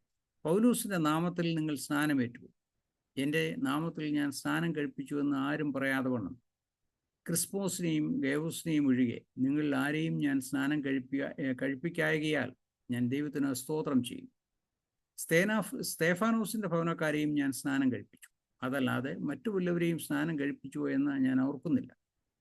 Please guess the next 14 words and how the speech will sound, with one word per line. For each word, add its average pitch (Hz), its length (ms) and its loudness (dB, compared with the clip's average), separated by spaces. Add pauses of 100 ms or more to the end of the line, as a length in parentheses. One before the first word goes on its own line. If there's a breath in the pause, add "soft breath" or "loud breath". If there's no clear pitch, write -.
(380)
സ്നാനം 196 800 2
കഴിപ്പിപ്പാൻ 160 920 -2
അല്ല, 123 520 0 (360)
സുവിശേഷം 185 1040 -2
അറിയിപ്പാൻ 143 560 0
അത്രേ 127 420 -2 (160)
ക്രിസ്തു 131 320 -4
എന്നെ 110 180 -2
അയച്ചത്. 90 340 -12 (1120)
ക്രിസ്തുവിന്റെ 254 440 8
ക്രൂശ് 185 480 0
വ്യർത്ഥമാകാതിരിക്കേണ്ടതിന് 139 1700 0
വാക്ചാതുര്യത്തോടെ 139 1200 0
അല്ലതാണ്. 117 520 -4